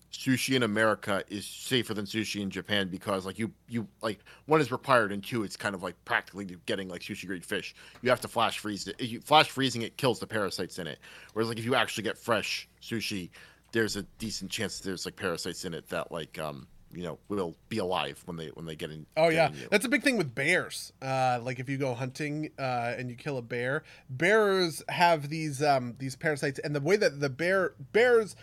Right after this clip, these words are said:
Speaker 2: have a special muscle reflex to it where they, they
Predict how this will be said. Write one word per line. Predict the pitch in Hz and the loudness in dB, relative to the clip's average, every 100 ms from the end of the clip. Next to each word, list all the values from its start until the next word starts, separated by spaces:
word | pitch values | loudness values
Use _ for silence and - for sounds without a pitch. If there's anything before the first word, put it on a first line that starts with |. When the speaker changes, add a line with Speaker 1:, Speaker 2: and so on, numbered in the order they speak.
| - - | -20 0
Speaker 2:
have | 175 | 2
a | 156 | 2
special | - - 196 190 165 | -4 0 0 2 0
muscle | 139 143 156 165 - 185 165 160 151 - | 0 0 4 4 2 -2 2 2 0 -4
reflex | 143 170 160 190 185 - | -4 -4 -2 -2 -2 -10
to | - 214 | -4 0
it | 220 - - - - | 0 -2 -20 -20 -6
where | 139 160 | 4 4
they, | 147 165 147 135 _ - _ - - _ _ 143 | 6 2 2 -6 _ -20 _ -18 -18 _ _ -4
they | 156 147 | 0 0